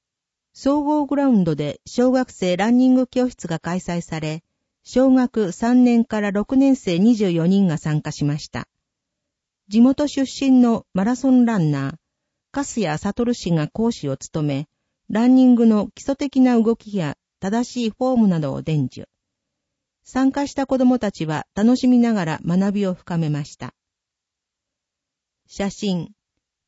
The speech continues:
講師と走る様子。動画、ここをタッチのマークあり。写真終わり。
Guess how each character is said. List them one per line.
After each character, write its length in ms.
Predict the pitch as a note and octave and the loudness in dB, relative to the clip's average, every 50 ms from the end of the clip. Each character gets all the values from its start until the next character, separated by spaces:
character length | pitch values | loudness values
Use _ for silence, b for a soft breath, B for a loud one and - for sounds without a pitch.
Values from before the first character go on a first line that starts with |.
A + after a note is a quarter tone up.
| _ _ _ | _ _ _
講 220 | - C#4 C#4 C#4+ | -4 -2 -2 -2
師 120 | C4+ - - | -4 -6 -6
と 120 | - F#3 | -6 -4
走 320 | F#3+ F3 F3 F3+ - - G#3 | -4 -4 -6 -8 -8 -8 -8
る 100 | F#3 D#3 | -8 -6
様 200 | C#3+ C#3 C#3 C#3 | -8 -8 -8 -10
子。 280 | - - - - - _ _ _ _ _ _ _ _ _ _ _ _ _ _ _ _ _ _ _ _ _ _ _ _ _ _ _ _ _ _ _ _ _ | -12 -18 -20 -20 -20 _ _ _ _ _ _ _ _ _ _ _ _ _ _ _ _ _ _ _ _ _ _ _ _ _ _ _ _ _ _ _ _ _
動 320 | G3+ F3+ A3 A#3 B3+ B3+ A3 | -8 -4 0 0 2 2 0
画、 240 | G#3 G#3 G3 - - _ _ _ _ | -2 -4 -6 -6 -8 _ _ _ _
こ 140 | - A3 - | -6 -6 -4
こ 160 | - C4+ C#4 | -2 0 0
を 80 | C#4 C4+ | 0 0
タ 120 | - C4+ | -2 -4
ッ 80 | C4+ - | -6 -6
チ 140 | - - E3+ | -8 -8 -6
の 140 | E3 D#3 D3 | -4 -2 -2
マ 180 | F3 F#3 F3 | -2 -4 -4
ー 40 | D#3+ | -6
ク 200 | - - - - - - | -8 -12 -18 -18 -16 -16
あ 140 | D3 C#3+ | -16 -14
り。 180 | C3+ - - _ _ _ _ _ _ _ _ _ _ _ _ _ _ _ _ _ _ _ _ | -14 -16 -20 _ _ _ _ _ _ _ _ _ _ _ _ _ _ _ _ _ _ _ _
写 200 | - - G#3 G#3 | -10 -8 -6 -6
真 400 | - - A#3+ A#3+ A#3 A3+ G#3 - _ _ _ | -6 -6 -4 -2 -2 -2 -2 -4 _ _ _
終 240 | - F3 E3 D3+ C3+ | -8 -6 -6 -6 -8
わ 60 | C3 | -10
り。 160 | - A#2+ - | -14 -20 -20